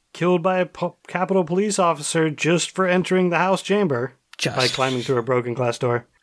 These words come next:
Speaker 1: She says that it was the Trump supporters who lost their lives that day, and, uh, they, they're
Speaker 2: Oh.
Speaker 1: the real victims. And then you've got Paul Gozer from Arizona, who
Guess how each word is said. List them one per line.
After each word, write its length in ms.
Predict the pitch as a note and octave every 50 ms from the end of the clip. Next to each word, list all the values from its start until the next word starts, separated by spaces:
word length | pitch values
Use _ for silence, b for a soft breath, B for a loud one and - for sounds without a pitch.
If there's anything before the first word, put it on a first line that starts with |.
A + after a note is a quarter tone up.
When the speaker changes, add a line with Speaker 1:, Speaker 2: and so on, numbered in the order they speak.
| _ _ -
Speaker 1:
She 240 | - - F3+ F3+ D#3+
says 300 | - - F#3+ F#3+ F3+ E3+
that 180 | E3+ E3+ E3+
it 40 | F3 E3+
was 160 | E3+ E3 D3
the 80 | D3+ D3
Trump 240 | - - G#3 F#3 -
supporters 480 | G3 F#3 - G3+ G3 E3+ E3 D3+ C#3+
who 80 | - D#3+
lost 340 | D3+ D#3+ E3+ F3 D3+ - -
their 100 | D#3+ D3+
lives 360 | D3+ D3+ D#3 D#3 D3+ C3+ B2
that 220 | D3+ C#3 C3+ B2
day, 380 | B2 C#3 B2+ B2 A#2+ A2+ G#2+ _ _ _ _ _
and, 400 | A2+ A#2 A#2 B2 A#2+ A#2+ A2+ A2+ B2+
uh, 200 | B2 A#2+ A#2+ A#2
they, 220 | A2+ C3+ C#3 B2+ - -
they're 180 | - C#3 C#3+ D3
Speaker 2:
Oh. 40 |
Speaker 1:
the 120 | C3 C3+ B2
real 180 | A2+ B2 A#2+ A#2
victims. 440 | A2 A#2 G#2+ - - A2+ A2+ A2+ A#2+
And 120 | C#3+ D3+
then 120 | G3+ B3 A#3
you've 180 | C#4+ C4+ A3
got 260 | G#3+ A3 G3+ F#3+ - -
Paul 280 | - G3+ G#3+ G#3 G3 E3+ C#3
Gozer 540 | D#3 F3 G3+ G#3+ G#3 - F3+ F3 F#3 F#3 - b b b b
from 180 | - C3+ C#3 C#3+
Arizona, 800 | C#3+ E3+ F3+ F3 E3 C#3+ C#3+ F#3 G3 F#3+ F3 D#3 E3 F3+ F3 _ _ _ _ _ _ -
who 480 | - A#3 A#3+ A3 G3 G3 G3+ A3 G#3+